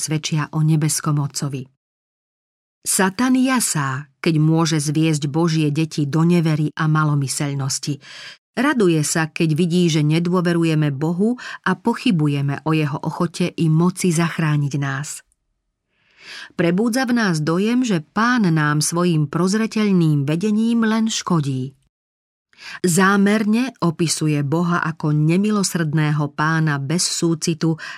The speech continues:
a prekrúca pravdu o ňom. Predstavivosť naplňa falošnými myšlienkami o Bohu a namiesto toho, aby sme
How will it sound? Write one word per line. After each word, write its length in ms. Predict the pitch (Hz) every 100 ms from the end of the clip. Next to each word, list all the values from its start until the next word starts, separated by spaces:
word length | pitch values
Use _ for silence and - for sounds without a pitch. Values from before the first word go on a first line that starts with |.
| - -
a 80 | 175
prekrúca 720 | - 214 220 214 185 - 160 -
pravdu 400 | 175 175 160 160
o 80 | 156
ňom. 320 | 143 135 143 - _ _ _ _ _ _
Predstavivosť 1200 | - - - 175 190 - 202 190 202 185 202 175
naplňa 560 | 160 156 - 147 147 147
falošnými 800 | 147 165 165 160 165 156 151 151
myšlienkami 800 | 156 156 170 156 151 151 151 -
o 80 | 165
Bohu 320 | 160 160 175 - - -
a 160 | - 170
namiesto 480 | 180 247 277 - 170
toho, 400 | - 247 240 208
aby 160 | 165
sme 200 | 156 156